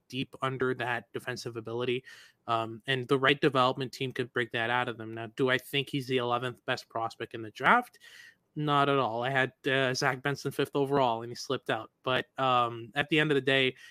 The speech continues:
if you're looking for a defenseman, there aren't many as sound, as dependable, as reliable,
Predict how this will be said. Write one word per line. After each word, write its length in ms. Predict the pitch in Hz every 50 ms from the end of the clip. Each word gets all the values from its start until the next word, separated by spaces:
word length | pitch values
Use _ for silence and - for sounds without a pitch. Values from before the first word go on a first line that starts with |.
| - -
if 140 | 147 139 -
you're 80 | 151
looking 220 | 160 170 151 175 156
for 160 | - 156 147
a 20 |
defenseman, 460 | 139 139 - 139 135 - - 139 131
there 80 | 143 139
aren't 160 | 143 139 131
many 320 | 139 139 135 135 131 131 -
as 240 | - 131 127 127 120
sound, 640 | - - - - 123 123 127 131 135 139 139 127 120 -
as 180 | 127 123 120
dependable, 640 | - - - - - 127 135 131 127 127 131 131 127 120
as 160 | 123 120 -
reliable, 720 | 135 123 120 131 131 127 131 131 123 123 117 120 117 -